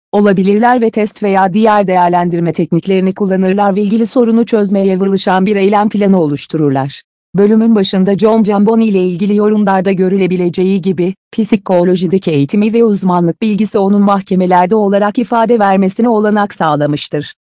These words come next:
Bu durum, psikolojik araçların gerçek bir sorundaki kullanılmasına yani kelimenin tam anlamıyla psikolojinin ilgilenmesine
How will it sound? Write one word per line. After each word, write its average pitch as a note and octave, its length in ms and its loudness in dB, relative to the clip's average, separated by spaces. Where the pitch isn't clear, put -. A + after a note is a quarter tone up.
Bu A3 140 2
durum, F3+ 320 2
psikolojik A#3 600 -2
araçların A3 520 0
gerçek G#3 400 0
bir A3+ 100 0
sorundaki G#3+ 640 0
kullanılmasına G3+ 680 0
yani G3+ 320 2
kelimenin G#3+ 500 0
tam A#3+ 200 2
anlamıyla G3 520 0
psikolojinin F3+ 760 -2
ilgilenmesine C#3+ 800 -2